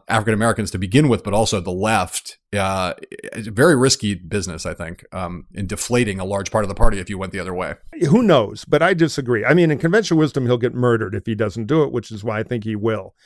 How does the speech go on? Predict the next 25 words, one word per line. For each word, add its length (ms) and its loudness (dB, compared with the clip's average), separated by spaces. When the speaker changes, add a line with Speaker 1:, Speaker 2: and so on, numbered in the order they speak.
Speaker 2:
But 240 6
Joe 220 6
Biden 340 2
has 200 2
a 40 -6
connection 360 -2
to 80 -2
the 100 2
African 320 -2
American 420 0
vote 240 0
that's 160 -8
so 200 2
strong, 520 -2
it 140 -2
chased 340 -2
all 140 4
the 180 -2
African 320 -2
American 460 -4
candidates 540 0
out 160 0
of 60 -2
the 80 -4
primary. 640 -2